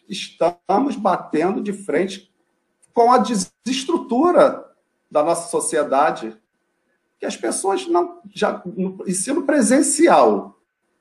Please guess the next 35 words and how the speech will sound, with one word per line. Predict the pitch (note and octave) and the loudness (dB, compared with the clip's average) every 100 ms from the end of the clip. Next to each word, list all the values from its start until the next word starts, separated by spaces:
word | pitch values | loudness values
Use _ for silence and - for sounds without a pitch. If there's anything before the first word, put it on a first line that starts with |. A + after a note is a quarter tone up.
| _ _ _ _ _ _ _ _ _ _ _ _ _ _ _ _ | _ _ _ _ _ _ _ _ _ _ _ _ _ _ _ _
a, | - E3 D#3 D#3 D3+ D3 C#3+ D3 | 2 6 8 8 8 6 6 2
eu | C3 | -2
trabalho | D#3 D3+ F3 C#4+ | -2 0 2 0
há | - - _ _ _ | -2 -8 _ _ _
trinta | F3+ A3 - - | -4 -4 -2 0
e | |
um | F3+ D3+ C#3+ | 0 2 2
anos, | D3 C#3 A#2 G#2 - A2+ | 0 0 -4 -4 -10 -16
eu | |
sou | - F#3+ | -6 -2
formado | F#3 C#3 E3+ G3+ D3 | 0 2 4 4 2
há | |
trinta | C#3+ C#3+ C#3 | 0 -4 -2
e | |
um | A#2 | -2
anos, | A2 | -2
eu | A#2 | -4
trabalho | C3 B2 D3+ | -4 0 0
até | D3+ E3+ | 0 -2
mais. | D3+ C3+ A2+ G#2 - - _ _ _ _ _ _ _ _ | 0 0 -2 -6 -16 -20 _ _ _ _ _ _ _ _
Eu | A2+ | -8
fiz | C#3 B2+ | -6 -6
estágio, | - - E3 C4+ F3+ B2 A#2+ | -8 0 2 4 4 4 2
estágio | A2 - C#3+ C#3+ | 0 0 0 0
obrigatório, | C#3 - - - - A#3+ E3+ C3+ | 0 2 2 0 -2 0 0 0
estágio | - D#3 D3+ C3+ C3 | 0 2 2 0 -8
por | - - | -12 -6
conta, | F3 A3 - D#3+ | 0 0 0 -2
né, | E3 - | -2 -4
por, | - - | -6 -12
por, | C3 B2 | -10 -10
por | - A#2 | -10 -10
necessidade, | A2+ A#2 C3+ C3 B2+ C#3 B2+ - | -10 -10 -8 -8 0 0 0 -4
por | B2+ | -4
interesse. | C3 C#3+ C#3+ G3+ G#3+ - | -2 0 4 4 2 -4